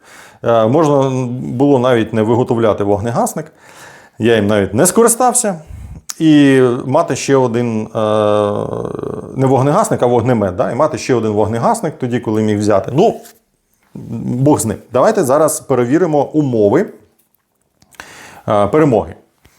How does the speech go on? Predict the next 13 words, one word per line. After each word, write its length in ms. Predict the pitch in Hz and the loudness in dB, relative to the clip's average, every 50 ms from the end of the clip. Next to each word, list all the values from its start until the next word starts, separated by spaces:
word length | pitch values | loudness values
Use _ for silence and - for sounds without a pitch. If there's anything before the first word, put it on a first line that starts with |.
| - - _ _ _ _ - | -20 -20 _ _ _ _ -12
Е, 220 | 120 117 117 110 | -10 -8 -6 -6
так, 380 | 107 - - 135 - - - - - - - - - - - - - | -6 -2 0 0 0 0 -4 -14 -20 -20 -20 -20 -20 -20 -20 -12 -4
давайте 360 | 107 117 123 110 95 - - | 0 2 2 2 0 -2 -6
ж, 220 | - - - - - - | -14 -16 -20 -20 -12 -4
по, 240 | - 127 131 123 110 | 0 2 2 2 2
прям 360 | - - - 120 131 117 98 | 0 -2 -2 -2 0 0 -2
по 120 | 90 - 101 | -2 -4 -2
порядку, 760 | - 131 151 220 226 208 - - 180 160 143 127 107 - - | -2 0 0 0 0 -2 -2 -2 0 2 2 2 2 0 -4
е, 140 | - - - 113 107 104 104 101 98 98 101 - 95 | -8 -12 -10 -8 -6 -4 -2 -2 -2 -4 -4 -6 -6
в 40 | 104 | -4
нас 300 | 117 139 135 - - 120 | -2 -2 -2 -2 -4 -2
мають 340 | 123 127 110 98 98 98 | -2 0 0 0 -2 -2
бути, 420 | 117 175 202 196 - 143 131 120 | 0 0 0 0 2 0 0 0